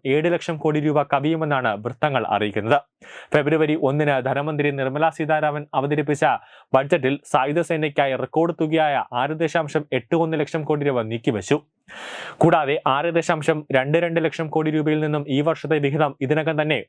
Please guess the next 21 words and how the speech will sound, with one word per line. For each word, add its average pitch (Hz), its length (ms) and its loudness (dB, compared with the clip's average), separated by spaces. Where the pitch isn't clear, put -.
ഒമ്പത് 131 240 0
ദശാംശം 151 640 -2
രണ്ട് 127 240 0
ശതമാനം 143 520 -2
ഗണ്യമായി 131 360 -2
വർദ്ധിച്ചു. 101 440 -2
പാർലമെന്റിന്റെ 214 680 2
ശീതകാല 185 540 0
സമ്മേളനത്തിൽ 175 580 -2
അംഗീകാരം 165 480 -2
നേടുന്ന 165 400 -4
ഈ 165 120 0
ബജറ്റ് 156 420 -2
തുക 143 300 2
ഗവേഷണത്തിന്റെയും 151 720 0
വികസനത്തിനും 151 760 -4
ആയുധങ്ങളും 143 520 0
വെടിക്കോപ്പുകളും 147 680 0
മറ്റു 135 200 0
ആവശ്യമായ 156 640 0
ഉപകരണങ്ങൾ 156 560 -2